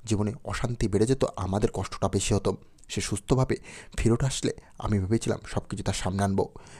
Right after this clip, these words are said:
কিন্তু এই পার্বতীকে ডিভোর্স দেবো, সেটা আমি প্ল্যান করার পূর্বেই পার্বতী নিজেই সব কিছু বুঝে গেছিল এবং সে নিজে আমাকে ছেড়ে গেছে।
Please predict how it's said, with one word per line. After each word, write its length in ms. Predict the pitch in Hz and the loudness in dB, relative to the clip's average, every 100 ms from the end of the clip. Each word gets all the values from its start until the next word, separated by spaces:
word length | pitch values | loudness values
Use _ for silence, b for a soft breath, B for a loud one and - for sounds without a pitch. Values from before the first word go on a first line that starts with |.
| B | B
কিন্তু 200 | 110 101 | 0 2
এই 100 | 101 | 4
পার্বতীকে 560 | - 95 120 135 - - B B 98 | 6 6 4 0 0 -4 B B 0
ডিভোর্স 360 | 107 104 135 | 2 2 0
দেবো, 220 | - 113 - B B B | 0 -2 -4 B B B
সেটা 220 | - 104 | -2 2
আমি 100 | 104 | 2
প্ল্যান 300 | - 98 107 | 2 2 4
করার 240 | - 110 | 2 0
পূর্বেই 320 | - 110 120 117 - | 2 4 4 4 2
পার্বতী 340 | 98 98 - | 2 2 0
নিজেই 320 | 98 98 127 113 | 0 4 2 4
সব 120 | - | 0
কিছু 300 | - 120 - | 0 -6 -4
বুঝে 240 | 98 107 101 | 0 2 2
গেছিল 300 | 95 107 95 - - - - | 4 2 2 -2 -20 -20 -6
এবং 180 | 104 95 - B B | -2 -2 -4 B B
সে 120 | - | 0
নিজে 220 | 95 92 | 2 4
আমাকে 240 | 101 104 110 | 4 2 -2
ছেড়ে 240 | - 95 | -2 -2
গেছে। 260 | 101 - | 0 0